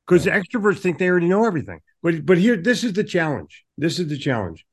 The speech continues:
Speaker 1: There has to be a way where we can teach them both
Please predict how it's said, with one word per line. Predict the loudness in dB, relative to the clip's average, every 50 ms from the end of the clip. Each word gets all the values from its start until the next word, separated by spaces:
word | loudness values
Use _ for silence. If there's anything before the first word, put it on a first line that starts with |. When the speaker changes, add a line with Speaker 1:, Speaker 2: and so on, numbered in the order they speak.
| _ _ 0
Speaker 1:
There | 0 2
has | 2 2 2 2 0 -2
to | -2
be | 2 4 6
a | 6 6
way | 6 6 4 4 4 4
where | 2 2 0 0
we | 0 -2 -4
can | -4 -4 -6 -6
teach | -6 -6 -6 -6 -6 -4
them | -4 -2 -2 -2 -4
both | -2 2 2 4 2 2 -2